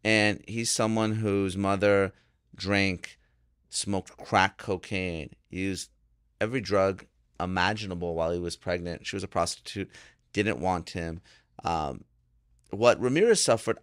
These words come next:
I think, was far worse, but there's clearly something that happens to people that cause them to end up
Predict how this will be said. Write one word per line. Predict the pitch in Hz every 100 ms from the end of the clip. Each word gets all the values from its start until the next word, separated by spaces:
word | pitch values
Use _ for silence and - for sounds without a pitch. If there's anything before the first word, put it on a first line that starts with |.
| -
I | 117
think, | 123 139 139
was | 107 98
far | - - 92 95 87
worse, | 80 82 127 - - - _ -
but | 110
there's | 120 113
clearly | - - 147 160 170 139 120 110 - -
something | - 110 107 120 107
that | 98 - -
happens | 90 - 95 76 - - - _ _ _
to | -
people | - 98 - 85 - - _ _ _ _
that | 90 -
cause | - - 90 92 90
them | 85 73 64 - _
to | - - 90
end | 85 82
up | 82 76 -